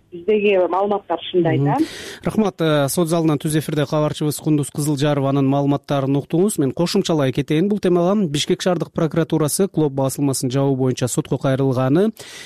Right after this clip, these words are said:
Speaker 2: эки миң жыйырма үчүнчү жылы жыйырма сегизинчи августта белгилүү болгон. Шаардын прокурору Эмилбек Абдымановдун арызында клуб басылмасы азыркы бийликтин жүргүзгөн саясатын кескин сындап, мамлекеттик муниципалдык ишканалардын өкүлдөрүнүн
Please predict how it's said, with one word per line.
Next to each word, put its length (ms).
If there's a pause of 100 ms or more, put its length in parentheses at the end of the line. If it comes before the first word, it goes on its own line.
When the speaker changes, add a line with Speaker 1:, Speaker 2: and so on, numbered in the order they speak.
(100)
Speaker 2:
эки 160
миң 120
жыйырма 200
үчүнчү 320
жылы 180
жыйырма 240
сегизинчи 400
августта 340
белгилүү 360
болгон. 440
Шаардын 360
прокурору 640
Эмилбек 380
Абдымановдун 720
арызында 420
клуб 340
басылмасы 720 (440)
азыркы 280
бийликтин 300
жүргүзгөн 440
саясатын 520
кескин 340
сындап, 340
мамлекеттик 460
муниципалдык 460
ишканалардын 640
өкүлдөрүнүн 600